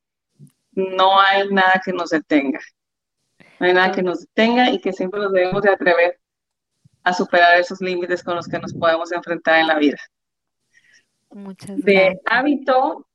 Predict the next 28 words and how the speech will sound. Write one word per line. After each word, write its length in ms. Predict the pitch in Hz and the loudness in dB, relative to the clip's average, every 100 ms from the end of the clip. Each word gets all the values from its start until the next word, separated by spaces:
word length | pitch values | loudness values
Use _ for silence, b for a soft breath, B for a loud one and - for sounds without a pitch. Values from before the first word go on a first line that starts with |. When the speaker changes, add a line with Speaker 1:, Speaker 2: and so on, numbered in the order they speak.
| _ | _
Speaker 1:
he 100 | 208 | -6
encontrado 680 | 208 214 247 269 226 226 240 | -4 -2 -4 0 0 2 0
el 100 | 240 | 0
hábito 360 | 226 247 - 196 | 0 -2 -4 -2
de 140 | 185 | -2
la 140 | 175 170 | -2 -6
lectura 640 | 165 165 _ 226 226 240 | -8 -14 _ -2 2 2
gracias 460 | 233 208 208 208 202 | 2 0 0 -6 -6
a, 160 | 170 151 | -4 -4
a, 560 | 160 160 156 156 175 - - _ _ _ _ _ _ _ | 0 0 0 -2 -6 -12 -20 _ _ _ _ _ _ _
a 240 | 175 170 175 | 2 4 4
esas 200 | 175 202 | 2 -2
mujeres 460 | 196 196 180 196 | -2 0 0 0
inspiradoras 960 | 196 - 175 160 147 170 196 240 277 - _ B B B B - | -6 -6 -2 2 2 2 0 -2 -6 -16 _ B B B B -10
y, 800 | 185 190 190 190 190 190 185 - | -6 0 2 2 2 0 -2 -6
y 220 | - 202 196 | -4 0 2
eso 260 | 202 208 | 2 2
ha 80 | 226 | 0
trascendido 960 | 233 247 226 196 196 208 220 220 208 - | 0 -4 -4 -4 -4 -2 0 -2 -4 -6
hasta 320 | 175 180 185 | -6 -4 -4
en 80 | 180 | -2
mi 120 | 180 | -4
casa. 440 | 175 185 202 240 247 | 0 0 2 -2 -4
Mis 200 | 208 196 | -4 -6
hijas 360 | 196 214 214 | -4 -2 -2
son, 560 | - 208 202 202 202 196 - - | -2 -4 -4 -8 -12 -14 -20 -12
este, 400 | 180 175 - 175 | -12 -12 -12 -14
también 560 | - 175 175 175 185 | -8 -4 0 2 0